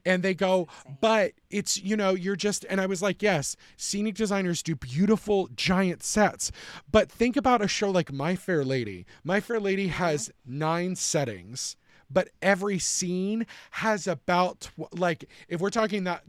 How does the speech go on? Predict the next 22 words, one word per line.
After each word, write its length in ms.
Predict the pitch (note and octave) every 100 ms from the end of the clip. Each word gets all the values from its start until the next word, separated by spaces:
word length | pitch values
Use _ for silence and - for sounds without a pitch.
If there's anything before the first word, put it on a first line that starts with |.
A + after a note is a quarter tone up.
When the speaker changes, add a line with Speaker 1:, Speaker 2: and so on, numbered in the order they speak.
| C#3+
Speaker 1:
that 160 | F3 E3+
most 220 | F3 E3+
recent 420 | F3+ F#3+ - C#3
City 260 | - D#3+ E3
Center 200 | F#3 F#3
produ-, 240 | F#3+ F#3+
or, 240 | E3+ E3 D#3
um, 220 | D3+ C#3+
Lincoln 200 | D3 E3+
Center 200 | E3 D3+
production, 420 | F3+ F#3 A3 G3 - - -
thirty 640 | - - G#3 G3+ G#3+ A3
people 480 | - - F3+ F#3+ G3
on 180 | G3 E3+
stage 360 | D#3+ E3 E3+ -
per 180 | D#3+ C#3+
scene. 560 | - D3+ D3+ F#3+ A3 - _ -
That's 340 | G3 - - _ -
thirty 380 | F#3 F#3 G3 F#3
Speaker 2:
Mm-hmm. 100 | A3+
Speaker 1:
full 420 | - E3+ E3 F#3
costumes. 1000 | - - A#2+ B2 - - G3+ G#3+ A3